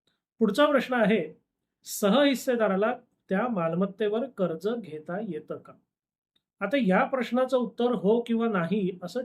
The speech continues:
ठोस देता येणार नाही. जेव्हा आपण सहहिस्सेदार म्हणतो, तेव्हा त्या व्यक्तीचा त्या मालमत्तेमध्ये विभाजित किंवा अविभाजित हक्क किंवा हिस्सा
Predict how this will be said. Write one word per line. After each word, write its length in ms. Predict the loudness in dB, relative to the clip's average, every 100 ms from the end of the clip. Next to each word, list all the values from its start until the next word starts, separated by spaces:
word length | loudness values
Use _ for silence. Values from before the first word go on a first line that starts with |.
| -6
ठोस 320 | -2 0 0
देता 300 | -4 -4 -2
येणार 360 | -4 -4 -6 -8 -10
नाही. 180 | -18 -20 _ _ _ _ _ _ _
जेव्हा 360 | 2 4 4 4
आपण 320 | 2 2 -2
सहहिस्सेदार 880 | -4 -2 0 0 0 -2 0 2 2
म्हणतो, 540 | 2 0 0 -2 -4 _ _ _ _ _ -2
तेव्हा 280 | 2 2 2
त्या 200 | 0 0
व्यक्तीचा 600 | 0 -2 -4 -6 -2 -2 -2 -4
त्या 180 | -4
मालमत्तेमध्ये 1040 | -2 0 0 -2 -4 -2 -2 0 -2 -4 -6 _ _ -12
विभाजित 520 | -6 0 0 2 0 0
किंवा 240 | -4 -2 -2
अविभाजित 680 | 0 0 2 2 2 0 -4 -8
हक्क 260 | -14 -8 -6
किंवा 300 | -4 -2 -2
हिस्सा 560 | -2 -6 -6 -4 -4